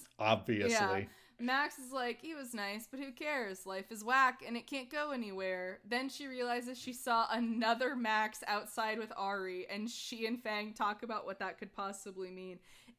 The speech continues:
Speaker 2: It's fucking comical, the way that she's like, "Oh my God, I saw a clone of me outside. That must be the eraser version of me." And it's like,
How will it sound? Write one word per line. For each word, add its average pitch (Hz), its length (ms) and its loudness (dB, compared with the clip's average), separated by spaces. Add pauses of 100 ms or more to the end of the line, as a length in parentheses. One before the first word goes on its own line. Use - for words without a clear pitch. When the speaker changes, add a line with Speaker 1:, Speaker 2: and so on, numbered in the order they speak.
Speaker 2:
It's 240 240 -2 (500)
fucking 285 480 6
comical, 202 840 2 (360)
the 226 100 6
way 208 220 4
that 208 140 -2
she's 240 280 -4
like, 214 240 0 (160)
"Oh 427 80 2
my 330 140 4
God, 339 440 12
I 311 100 10
saw 359 300 10
a 302 60 4
clone 359 400 8
of 285 160 0
me 269 180 2
outside. 262 760 6
That 302 200 12
must 294 280 0
be 294 100 0
the 262 140 0
eraser 262 560 2
version 226 480 2
of 214 180 0
me." 202 340 -4
And 233 120 0
it's 254 180 -4
like, 233 320 2